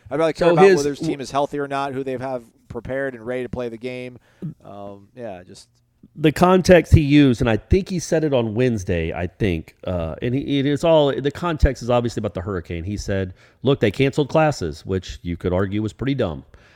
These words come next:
Speaker 2: Uh, they canceled homecoming festivities, which now you could also argue is pretty dumb. But, yeah, I get it. There's maybe a lot of people in the central part of the state that can't come up.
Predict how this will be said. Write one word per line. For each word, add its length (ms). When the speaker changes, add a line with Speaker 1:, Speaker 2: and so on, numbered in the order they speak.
Speaker 2:
Uh, 180
they 100
canceled 340
homecoming 440
festivities, 640
which 240
now 440
you 140
could 160
also 280
argue 280
is 80
pretty 240
dumb. 260
But, 120
yeah, 180
I 60
get 220
it. 200
There's 200
maybe 260
a 60
lot 100
of 60
people 180
in 60
the 60
central 280
part 160
of 40
the 60
state 280
that 160
can't 180
come 160
up. 240